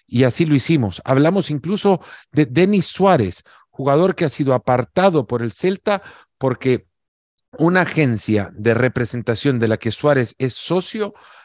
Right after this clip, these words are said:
tramitó o participó en la salida de un canterano del Celta hacia el Real Madrid. Y de eso también habló. Habló de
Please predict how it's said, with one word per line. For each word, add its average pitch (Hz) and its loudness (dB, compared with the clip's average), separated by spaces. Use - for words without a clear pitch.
tramitó 127 0
o 120 -4
participó 123 -2
en 120 0
la 110 -2
salida 151 2
de 127 0
un 151 0
canterano 135 0
del 104 -2
Celta 143 -4
hacia 127 0
el 120 4
Real 120 2
Madrid. 101 0
Y 120 -2
de 139 4
eso 180 0
también 117 -2
habló. 110 -2
Habló 110 -2
de 101 -2